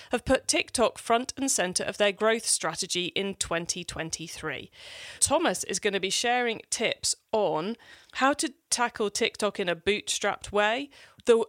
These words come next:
only sort of ads he found worked for them, the whole end-to-end strategy that they delivered on TikTok that managed to get to turn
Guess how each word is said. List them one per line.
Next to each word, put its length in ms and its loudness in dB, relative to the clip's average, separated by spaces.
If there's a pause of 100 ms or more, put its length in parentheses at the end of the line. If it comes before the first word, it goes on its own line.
only 420 4
sort 320 0
of 180 -6
ads 360 4
he 140 -4
found 380 0
worked 300 -2
for 120 -8
them, 360 0 (160)
the 140 4
whole 480 0 (120)
end-to-end 840 2
strategy 720 -2
that 180 -8
they 140 2
delivered 560 -2
on 160 -2
TikTok 680 -4 (380)
that 160 6
managed 340 2
to 60 -4
get 260 0 (160)
to 140 -6
turn 420 4